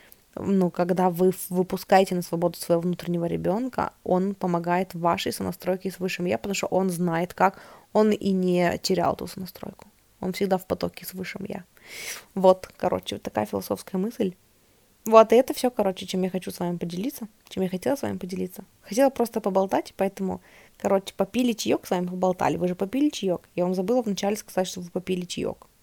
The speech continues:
Короче, если вы забыли, то переслушайте еще раз этот выпуск и попейте чаек. Ну ладно, или какой-нибудь другой. Вон, погадайте на моем подкасте. Просто, короче, з-, задайте какой-нибудь вопрос, мотаните рандомно там, два раза вверх, один раз вниз с закрытыми глазами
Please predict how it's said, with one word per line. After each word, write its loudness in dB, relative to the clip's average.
Короче, 0
если -4
вы -4
забыли, 0
то -2
переслушайте -4
еще 4
раз 2
этот 0
выпуск -2
и -2
попейте -4
чаек. -4
Ну 0
ладно, 4
или 2
какой-нибудь -4
другой. -2
Вон, 2
погадайте 2
на -4
моем 0
подкасте. -8
Просто, 6
короче, 0
з-, -4
задайте 4
какой-нибудь -2
вопрос, 2
мотаните 2
рандомно 2
там, -4
два 4
раза 4
вверх, 2
один 0
раз 2
вниз 2
с -4
закрытыми -2
глазами -2